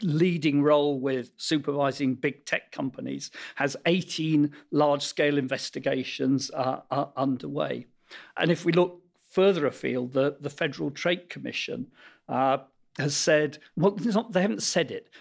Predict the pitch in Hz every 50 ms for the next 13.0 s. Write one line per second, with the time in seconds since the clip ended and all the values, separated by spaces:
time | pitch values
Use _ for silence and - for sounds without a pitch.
0 | _ - - - 170 156 147 190 202 196 - - - - 165 - - 165 147 147
1 | 151 151 - - - 135 139 156 180 160 - - - - - - - - - -
2 | - - - 135 - - - - 135 139 160 156 160 160 156 156 - - 156 147
3 | 143 - - - 151 143 143 147 139 139 147 135 139 139 127 135 131 135 131 139
4 | 139 135 - - _ - - 135 131 131 135 - - 147 131 131 131 123 - -
5 | - 127 - - - 139 139 127 - - - 139 131 131 127 123 123 117 135 123
6 | 123 135 127 127 127 123 - - - - - - - - - 78 67 - - _
7 | _ - - - _ _ _ _ - - - _ _ _ - - 131 135 143 143
8 | 135 - _ _ _ _ _ _ _ _ - - - 214 202 - - - 165 156
9 | 175 175 - - - - - 147 143 139 143 151 151 151 135 143 147 135 127 123
10 | - - _ _ _ _ _ _ _ _ _ _ _ _ _ _ - - 156 -
11 | - - - _ _ _ - 208 208 208 185 160 151 143 - - 135 135 - -
12 | 123 123 120 - 117 117 113 - - - - 143 147 151 147 147 143 143 -